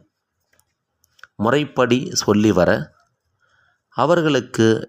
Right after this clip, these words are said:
எல்லா விதமான வியாபார அனுகூலமும் கிடைக்கும். உங்களுக்கு பக்கத்தில் விலை குறைவாகவோ, போட்டி மனப்பான்மையோடோ வேறு சிலர் உங்களுடைய தொழிலையே செய்து வந்தாலும்,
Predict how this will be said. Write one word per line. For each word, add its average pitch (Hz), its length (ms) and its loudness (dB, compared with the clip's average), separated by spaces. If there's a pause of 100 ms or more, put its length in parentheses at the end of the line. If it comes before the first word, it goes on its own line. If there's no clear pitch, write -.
எல்லா 147 380 2
விதமான 104 520 2 (200)
வியாபார 120 640 0
அனுகூலமும் 101 800 0
கிடைக்கும். 85 580 -4 (1500)
உங்களுக்கு 151 580 0
பக்கத்தில் 143 640 -4 (140)
விலை 101 320 2
குறைவாகவோ, 101 760 0 (960)
போட்டி 160 380 0
மனப்பான்மையோடோ 101 960 -2 (800)
வேறு 147 280 4
சிலர் 127 400 0
உங்களுடைய 123 760 2 (400)
தொழிலையே 117 560 2 (320)
செய்து 101 320 2
வந்தாலும், 104 520 0